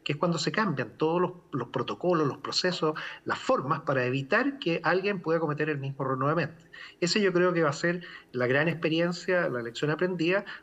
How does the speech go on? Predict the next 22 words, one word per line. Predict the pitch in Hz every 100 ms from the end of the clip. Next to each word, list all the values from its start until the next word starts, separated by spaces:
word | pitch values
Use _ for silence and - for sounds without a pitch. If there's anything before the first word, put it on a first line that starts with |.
| -
porque | 131 -
tenemos | 147 196 240
que | 220
salir | 185 196
robustecidos. | 190 185 175 156 - 233 110 -
Y | 113 123
nuevamente | 123 196 226 240 -
esto | 117 123
le | 107
está | -
pasando | 135 139 156 151 139
hoy | 160
al | 131
Estado | - 131
Mayor | 131 131
Conjunto. | - 180 190 180 170
Puede | 143 165
que | 160
en |
este | 175 -
mismo | 117 175 220
momento | 226 196 220 208